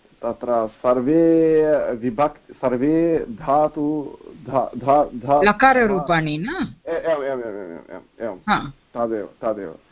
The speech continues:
Speaker 1: सर्वे, सर्वे सः तत्र रूप, यत्, ये, तत्र धातुषु ये प्रत्ययाः, तत्र नाम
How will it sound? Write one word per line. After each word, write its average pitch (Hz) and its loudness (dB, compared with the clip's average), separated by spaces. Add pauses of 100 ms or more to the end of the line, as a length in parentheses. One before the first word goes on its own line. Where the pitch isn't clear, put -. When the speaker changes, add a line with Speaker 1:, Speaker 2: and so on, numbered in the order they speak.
(220)
Speaker 1:
सर्वे, 143 2
सर्वे 151 2
सः 131 -2
तत्र 117 0 (380)
रूप, 123 0 (260)
यत्, 143 0
ये, 120 2
तत्र 117 -6
धातुषु 147 0
ये 131 -2
प्रत्ययाः, 127 2
तत्र 104 -6
नाम 107 -4